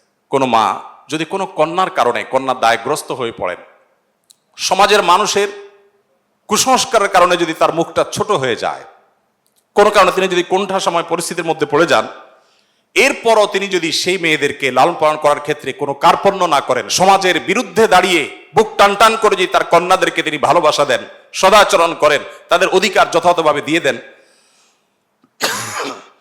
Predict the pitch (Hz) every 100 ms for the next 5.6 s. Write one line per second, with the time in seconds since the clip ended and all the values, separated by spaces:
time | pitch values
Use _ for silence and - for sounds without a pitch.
0 | _ _ _ _ _ _ _ _ - -
1 | 587 - 466 - - _ _ _ _ _
2 | _ _ _ _ 117 - 131 107 120 -
3 | - - - - _ _ _ _ _ _
4 | _ 156 160 160 165 196 160 160 156 147
5 | 135 135 123 120 -